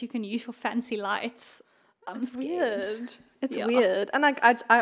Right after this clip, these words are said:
Speaker 2: honestly just feel claustrophobic. So it's, like, you can have the, like, really good theology,
Speaker 1: Mm-hmm.
Speaker 2: but, like, I probably won't be inclined to go to the church just because it's, like,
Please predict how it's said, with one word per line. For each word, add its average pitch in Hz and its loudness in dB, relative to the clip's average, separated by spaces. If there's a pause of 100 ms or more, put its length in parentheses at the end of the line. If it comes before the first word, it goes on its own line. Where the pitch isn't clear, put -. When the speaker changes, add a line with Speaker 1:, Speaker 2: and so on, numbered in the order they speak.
Speaker 2:
honestly 240 -2
just 262 -6
feel 208 6 (120)
claustrophobic. 202 0
So 311 0
it's, 294 -4 (220)
like, 269 0
you 247 -6
can 330 -2 (120)
have 208 4 (160)
the, 220 4 (540)
like, 226 0 (100)
really 202 0
good 202 -2
theology, 196 -4 (960)
Speaker 1:
Mm-hmm. 220 -4
Speaker 2:
but, 233 2
like, 220 4
I 214 6
probably 220 -2 (180)
won't 196 -4
be 208 -4
inclined 202 -8
to 202 -10
go 190 0
to 185 -2
the 190 -4 (120)
church 185 -4
just - -8
because 202 -2
it's, - -10
like, 190 -4